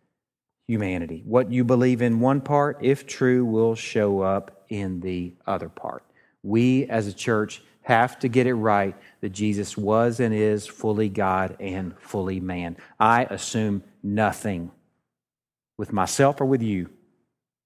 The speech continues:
'cause this reality has a show. It shows up.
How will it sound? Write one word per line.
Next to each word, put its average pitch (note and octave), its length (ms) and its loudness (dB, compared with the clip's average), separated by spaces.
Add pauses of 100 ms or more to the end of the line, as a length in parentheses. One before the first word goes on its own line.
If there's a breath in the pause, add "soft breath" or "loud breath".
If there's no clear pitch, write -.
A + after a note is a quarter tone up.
(760)
'cause F2+ 160 -8
this C3 260 -2
reality A2 500 2
has G2 200 -2
a F2+ 60 -8
show. E2 380 -6 (1800)
It C#3+ 140 4
shows B2+ 380 2
up. G#2+ 320 -2